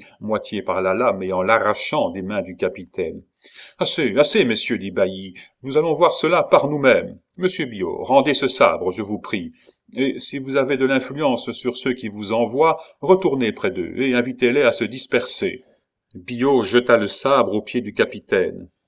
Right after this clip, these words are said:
À se disperser, dit-il. Allons donc. Le droit de pétition nous est reconnu par un décret, et jusqu'à ce qu'un décret nous l'ôte, il ne sera permis à personne, ni maire, ni commandant de la garde nationale,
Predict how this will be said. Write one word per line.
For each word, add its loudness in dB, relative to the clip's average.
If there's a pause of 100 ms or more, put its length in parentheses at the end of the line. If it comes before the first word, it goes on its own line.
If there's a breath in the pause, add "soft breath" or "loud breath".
(260)
À -12
se -10
disperser, 2
dit-il. -4
Allons 4
donc. 2 (260 loud breath)
Le 2
droit 6
de 0
pétition -4
nous -4
est 4
reconnu 2
par 4
un 4
décret, 0 (280 loud breath)
et 2
jusqu'à -2
ce -4
qu'un -4
décret 0
nous -2
l'ôte, 6 (260 loud breath)
il -6
ne 0
sera 4
permis 0
à 2
personne, 4
ni -4
maire, 2
ni -8
commandant 4
de -2
la 0
garde 4
nationale, 0